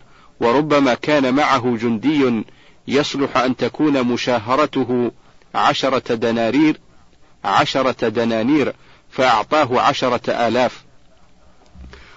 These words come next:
وربما غزا فأخذ ما ينبغي أن يقسم على الجيش، أن يقسم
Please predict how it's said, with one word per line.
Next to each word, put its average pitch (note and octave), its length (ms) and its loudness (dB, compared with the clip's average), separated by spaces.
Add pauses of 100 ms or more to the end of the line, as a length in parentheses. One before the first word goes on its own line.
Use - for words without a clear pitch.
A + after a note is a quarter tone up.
(140)
وربما C#3+ 580 2
غزا C#3 420 2
فأخذ B2 760 0 (680)
ما B2+ 260 2
ينبغي C3+ 720 2 (260)
أن A#2+ 200 0
يقسم C3 540 0
على A2 320 0
الجيش، C#3+ 560 -2 (880)
أن A#2 160 0
يقسم A#2+ 600 -2